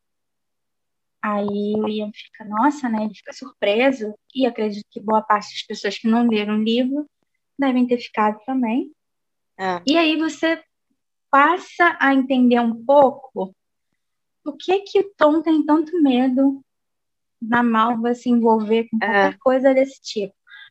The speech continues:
Speaker 1: Porque ele vive com esse pensamento de que ela vai ser igual à mãe. Ele tem
Speaker 2: Uhum.
Speaker 1: isso na cabeça, que ela vai puxar a mãe, que ela vai fazer a mesma coisa que a mãe, e que, então, por
Speaker 2: O
Speaker 1: isso
Speaker 2: fim
Speaker 1: ele
Speaker 2: dela vai
Speaker 1: também
Speaker 2: ser igual ao da mãe.
Speaker 1: Isso.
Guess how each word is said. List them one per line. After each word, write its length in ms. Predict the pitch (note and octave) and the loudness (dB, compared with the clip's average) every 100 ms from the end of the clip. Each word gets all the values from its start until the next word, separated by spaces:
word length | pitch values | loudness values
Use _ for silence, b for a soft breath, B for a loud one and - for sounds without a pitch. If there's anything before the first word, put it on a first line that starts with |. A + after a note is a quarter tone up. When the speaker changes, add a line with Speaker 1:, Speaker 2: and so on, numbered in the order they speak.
| _ | _
Speaker 1:
Porque 240 | C4 B3+ D4 | -10 -2 0
ele 280 | D4 D4+ C4 | 2 0 0
vive 400 | D4 F4 F4+ - | 0 0 -2 -4
com 120 | D#4 | -2
esse 200 | C#4 C#4+ | -2 -2
pensamento 760 | - C#4+ C#4 C#4+ C4+ C4 C#4+ D4+ | -2 -2 0 2 2 2 0 -2
de 140 | D4 | -6
que 380 | - D4 D4 D4 | -8 -4 -2 -2
ela 320 | C4 B3+ C4 C4+ | 0 2 2 2
vai 180 | B3+ | 2
ser 180 | B3+ C4+ | 0 0
igual 240 | C4 A#3+ B3+ | 0 0 0
à 40 | |
mãe. 340 | C#4 G3+ - - _ _ _ _ - | 0 -2 -8 -14 _ _ _ _ -8
Ele 240 | G#2 A#3 - | -4 -4 -2
tem 200 | G#3 G#3 | -2 0
Speaker 2:
Uhum. 100 | A3 | -2
Speaker 1:
isso 140 | G3+ - | -4 -10
na 80 | G#3 | -6
cabeça, 640 | A#3+ A3+ A3+ A#3 B3 D4 | -4 0 0 0 -4 -12
que 140 | - G4+ | -8 -4
ela 300 | C4+ B3+ B3 | 0 0 0
vai 340 | A3+ A3+ B3 - _ _ _ _ _ | 0 0 -2 -10 _ _ _ _ _
puxar 340 | C4+ C4+ C4 B3 | -10 -2 4 4
a 40 | |
mãe, 340 | B3+ A#3+ A#3 B3 | 6 4 2 -2
que 120 | A#3+ | -4
ela 160 | A3+ | -4
vai 140 | A3 A3 | -2 -4
fazer 220 | A3+ G#3+ | -4 -2
a 60 | A3 | 0
mesma 340 | A3+ C4+ D4 | 2 4 4
coisa 200 | C#4 C4 | 2 0
que 100 | C4+ | -2
a 40 | B3+ | 0
mãe, 360 | A3+ A3+ A#3+ | 0 0 0
e 260 | C4+ C4+ C4+ | 0 0 -2
que, 500 | - C4+ C4+ C#4 - _ _ _ _ _ _ _ C#4 | -6 -4 -2 -2 -6 _ _ _ _ _ _ _ -4
então, 440 | C4+ C4 B3+ C4+ | 0 2 4 2
por 140 | C4+ | 0
Speaker 2:
O 40 | C4 | 2
Speaker 1:
isso 320 | E4 G#4 - | 0 -2 -2
Speaker 2:
fim 120 | - | 2
Speaker 1:
ele 140 | C4+ C4+ | 4 6
Speaker 2:
dela 300 | G#3+ A3 A#3 | 6 6 6
vai 120 | A3+ | 4
Speaker 1:
também 140 | A#3+ | 2
Speaker 2:
ser 60 | A3 | 0
igual 320 | G#3+ G#3 G3+ | 4 6 6
ao 120 | A3 | 4
da 120 | G#3+ | 0
mãe. 280 | G#3 F#3 F3 F3 | -4 -6 -10 -6
Speaker 1:
Isso. 560 | G#3+ G3 F#3+ - - | -4 -2 -4 -10 -20